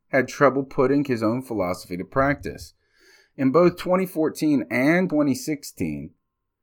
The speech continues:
Gettleman made some interesting roster moves that forced him into drafting a wide receiver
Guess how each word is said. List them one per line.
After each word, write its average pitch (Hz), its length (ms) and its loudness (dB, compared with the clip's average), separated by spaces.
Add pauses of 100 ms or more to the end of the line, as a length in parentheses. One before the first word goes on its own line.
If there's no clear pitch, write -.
(200)
Gettleman 160 360 0
made 127 240 2
some - 220 -4
interesting 147 540 0
roster 110 420 2
moves 85 340 0
that - 160 -2
forced 143 420 -2
him 107 160 0
into 101 280 -2
drafting 104 480 -2
a 85 60 -2
wide 98 340 0
receiver 90 720 -2